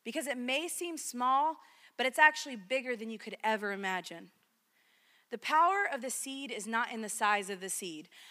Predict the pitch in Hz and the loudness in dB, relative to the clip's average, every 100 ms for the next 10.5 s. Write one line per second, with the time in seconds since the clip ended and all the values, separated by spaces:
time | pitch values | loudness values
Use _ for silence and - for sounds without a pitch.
0 | - 285 330 392 415 302 285 247 190 226 | -2 -2 -2 -6 -6 -4 -4 -4 -4 -6
1 | 247 285 311 294 269 196 190 - 190 214 | -6 -6 -6 -6 -6 -6 -6 -2 0 0
2 | 240 233 254 226 185 190 220 269 269 233 | -4 -6 -6 -8 -8 -8 -6 -6 -8 -8
3 | 220 214 185 180 240 - 240 233 214 - | -8 -10 -10 -8 -8 -6 -4 -4 -6 -12
4 | 190 - - 202 202 185 185 175 - 175 | -14 -8 -2 0 0 -4 -6 -10 -8 -8
5 | 151 - - - _ _ _ _ _ _ | -8 -10 -14 -14 _ _ _ _ _ _
6 | - 233 262 285 269 233 185 - - - | -2 -2 -2 -4 -2 0 -2 -6 -20 -20
7 | - 226 233 233 214 208 214 - 233 185 | -2 0 0 4 4 2 -8 -4 -4 -4
8 | 247 220 214 233 285 233 - 233 202 233 | -10 -8 -4 2 2 0 -4 -6 -4 -4
9 | 233 220 220 175 254 233 - 247 214 196 | -2 -4 -6 -4 -2 -2 -2 0 0 -2
10 | - 339 320 247 | -4 -2 0 -2